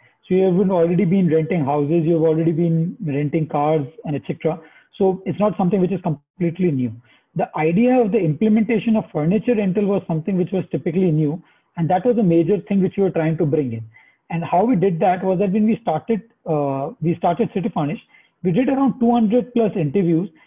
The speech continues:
across, uh, Delhi Metro and Cyber Hub and other office spaces, just to understand the user psychology behind furniture rental.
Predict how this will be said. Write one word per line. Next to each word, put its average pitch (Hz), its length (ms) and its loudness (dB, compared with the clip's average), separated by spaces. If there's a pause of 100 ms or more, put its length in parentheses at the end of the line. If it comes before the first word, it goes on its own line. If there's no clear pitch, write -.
(180)
across, 196 440 0 (140)
uh, 160 280 4 (440)
Delhi 170 240 2
Metro 175 640 4
and 156 220 -2
Cyber 165 340 0
Hub 175 240 2
and 165 100 -2
other 151 200 0
office 151 280 -2
spaces, 165 380 -4 (420)
just 180 240 -2
to 269 100 0
understand 196 640 -2
the 196 160 2
user 160 480 0
psychology 180 560 0
behind 156 400 -2
furniture 147 420 -4
rental. 117 340 -6